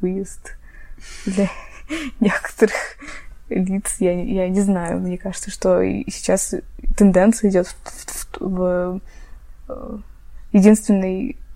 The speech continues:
э, как сказать, метод, который применяет государство ради того, чтобы, ради того, чтобы преду-, преду-, предотвратить, как сказать, текучку классных умов из России, это запреты. А запреты никогда не работают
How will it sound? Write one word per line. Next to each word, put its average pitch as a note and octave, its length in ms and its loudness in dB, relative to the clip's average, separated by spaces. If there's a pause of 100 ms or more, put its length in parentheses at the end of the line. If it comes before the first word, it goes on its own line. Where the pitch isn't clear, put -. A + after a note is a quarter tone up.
э, G3+ 320 -4
как F#3 180 -6
сказать, F3+ 340 -2
метод, G3+ 300 6
который F3+ 280 0
применяет F3+ 460 -2
государство F3+ 540 -6
ради F3 220 -2
того, F#3+ 200 -4
чтобы, F3+ 300 -6 (220)
ради F#3 340 0
того, F#3 240 -2
чтобы F3+ 240 -4
преду-, F#3 340 2 (100)
преду-, F#3 440 -4
предотвратить, F#3 760 -4 (380)
как - 180 -2
сказать, - 440 -2
текучку F#3+ 880 0
классных - 760 -4 (380)
умов F3+ 500 -2
из F#3+ 260 -2
России, G3+ 520 0
это F#3 280 -2
запреты. F#3+ 460 -2
А A3 180 -6
запреты G3+ 640 -2
никогда G3+ 540 -2
не G3 80 -4
работают G#3 560 -8